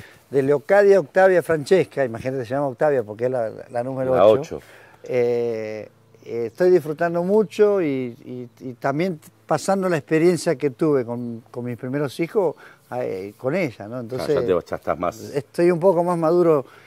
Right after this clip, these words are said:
Speaker 1: aunque más no sea en, en, en, en, en
Speaker 2: En,
Speaker 1: ser
Speaker 2: en la
Speaker 1: padre,
Speaker 2: crianza.
Speaker 1: ¿no? La crianza.
Speaker 2: Está muy bien.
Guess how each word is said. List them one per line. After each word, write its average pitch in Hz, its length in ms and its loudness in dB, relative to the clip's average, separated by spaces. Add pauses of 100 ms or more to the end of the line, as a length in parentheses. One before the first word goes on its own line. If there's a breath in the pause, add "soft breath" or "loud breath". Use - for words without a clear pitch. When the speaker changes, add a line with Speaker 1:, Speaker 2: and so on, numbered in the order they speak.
(400 soft breath)
Speaker 1:
aunque 139 280 -6
más 151 140 -2
no 147 100 -4
sea 165 160 0
en, 139 140 -2
en, 120 360 -12
en, 113 320 -14
en, 110 380 -14
en - 20 -
Speaker 2:
En, 123 120 -12
Speaker 1:
ser 127 180 -6
Speaker 2:
en 110 340 -14
la - 60 -4
Speaker 1:
padre, 107 220 2
Speaker 2:
crianza. 110 240 -8
Speaker 1:
¿no? 147 60 -18 (100)
La 117 120 -10
crianza. 113 280 -8
Speaker 2:
Está 90 160 -8
muy 78 160 -8
bien. 67 160 -12